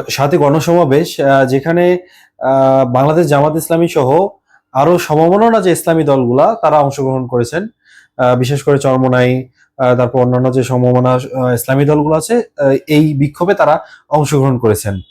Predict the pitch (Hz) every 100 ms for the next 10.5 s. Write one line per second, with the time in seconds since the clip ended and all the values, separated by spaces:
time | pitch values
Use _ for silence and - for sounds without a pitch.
0 | _ - - _ _ _ 170 151 196 -
1 | 139 151 165 220 220 220 226 - 196 147
2 | 143 175 143 131 190 156 151 156 160 160
3 | 165 139 143 156 160 156 160 165 - 147
4 | 135 127 113 104 98 95 _ _ - 143
5 | 139 135 123 113 120 104 107 104 95 98
6 | _ - - _ - 127 123 147 151 151
7 | - _ _ _ - - 139 151 185 226
8 | 165 180 170 165 151 156 151 151 151 151
9 | 160 175 139 147 175 185 - _ _ -
10 | 160 175 190 143